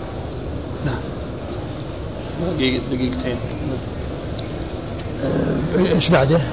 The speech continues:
Speaker 2: حديث. حديث.
Speaker 1: حديث.
Speaker 2: نفس الموضوع.
Speaker 1: آه، ثم ال-، ال-،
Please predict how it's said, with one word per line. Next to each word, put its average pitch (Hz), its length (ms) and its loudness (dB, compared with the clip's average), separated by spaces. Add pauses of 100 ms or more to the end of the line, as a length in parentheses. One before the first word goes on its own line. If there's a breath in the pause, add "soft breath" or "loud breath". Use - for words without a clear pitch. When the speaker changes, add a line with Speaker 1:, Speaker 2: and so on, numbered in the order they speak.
(120)
Speaker 2:
حديث. 156 260 6 (600)
حديث. 160 180 8
Speaker 1:
حديث. 160 120 6 (260)
Speaker 2:
نفس 170 220 4
الموضوع. 143 340 6 (500)
Speaker 1:
آه، 180 540 10 (640)
ثم 262 260 8
ال-، 196 720 8
ال-، 175 800 8